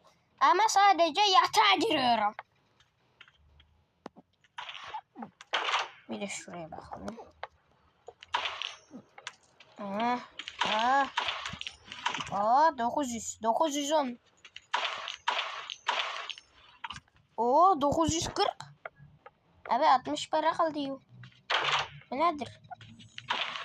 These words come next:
Tüm odalara bakacağım bu arada. Hemen kapıya gideceğimi düşünüyorsanız yanılıyorsunuz. Arkadaşlar, eğer bana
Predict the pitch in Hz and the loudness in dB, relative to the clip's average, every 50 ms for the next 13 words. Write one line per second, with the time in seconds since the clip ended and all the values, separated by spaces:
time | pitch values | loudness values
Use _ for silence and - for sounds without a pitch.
0 | - - - - - - - - - - - - - - - - - - - - | -12 -14 -16 -8 -6 -6 -4 -4 -6 -6 -8 -10 -12 -12 -14 -16 -20 -20 -20 -10
1 | - - - - - - - - - - - _ _ _ _ - - - - _ | -6 -6 -4 -4 -4 -6 -8 -10 -10 -14 -18 _ _ _ _ -20 -20 -20 -20 _
2 | - - - _ - - _ _ - - - - - - - 339 349 339 311 294 | -20 -20 -20 _ -20 -20 _ _ -20 -20 -20 -20 -12 -6 0 2 4 4 4 4
3 | 302 294 294 285 277 262 269 269 262 262 254 233 247 247 254 262 254 247 240 233 | 4 4 4 4 4 4 4 2 2 0 -2 -2 -2 -2 0 2 2 4 4 4
4 | 233 233 226 226 233 254 - - - - - - - - - - - - - 247 | 4 2 2 0 0 0 0 0 -2 -2 -4 -6 -8 -6 -4 -2 0 0 0 0
5 | 233 226 240 233 254 240 247 254 247 240 226 233 220 - - 226 226 226 220 220 | 0 0 -2 -2 -4 -6 -4 -4 -4 -4 -4 -6 -6 -4 -4 -2 -2 -2 -2 -2
6 | 240 - - 262 247 254 254 - - 254 269 330 381 359 330 320 269 254 285 294 | -4 -4 -4 -2 -2 -2 -2 -2 -2 0 2 2 2 2 2 2 2 2 2 0
7 | 285 269 262 247 240 - - 202 190 - - - - - - - - - - - | 0 0 -2 -4 -4 -4 -4 -4 -2 -2 -2 -4 -8 -12 -16 -20 -8 -6 -4 -4
8 | - - - - - - - - - - - - - - - - - - - - | -2 0 0 0 0 0 -4 -6 -4 -2 -2 -2 -2 -4 -6 -8 -10 -10 -8 -6
9 | - - - - - - - - - - - - - - - - - - - - | -2 -2 -2 -2 -2 -4 -6 -8 -8 -12 -12 -4 0 0 2 2 2 2 0 0
10 | - - - - - - - - - - - - - - - - - 277 285 294 | -2 -4 -6 -6 -6 -8 -10 -8 -6 -6 -6 -6 -8 -10 -6 0 2 4 4 4
11 | 311 349 349 330 285 - - - 226 208 - - - - - - - - - - | 4 2 2 2 2 0 -2 -2 -2 -4 -4 -8 -10 -8 -4 -4 -2 0 0 2
12 | - - - - - - 277 302 330 311 349 359 349 349 339 | 4 4 4 4 4 2 2 2 4 4 4 4 4 4 2